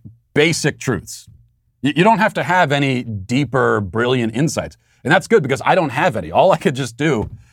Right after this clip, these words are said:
mean, I could sit here and say, uh, you know, only, uh, women have uteruses.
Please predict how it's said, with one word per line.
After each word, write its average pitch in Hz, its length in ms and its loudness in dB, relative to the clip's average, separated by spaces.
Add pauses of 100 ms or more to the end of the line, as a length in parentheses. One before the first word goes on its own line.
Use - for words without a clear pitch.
(160)
mean, 156 100 2
I 180 40 4
could 185 120 0
sit 196 120 2
here 170 100 4
and 147 100 2
say, 139 320 2
uh, 131 260 4
you 127 140 -4
know, 107 160 0
only, 107 460 -4 (120)
uh, 123 80 -12 (2000)
women 151 280 4
have 135 140 2
uteruses. 113 640 -4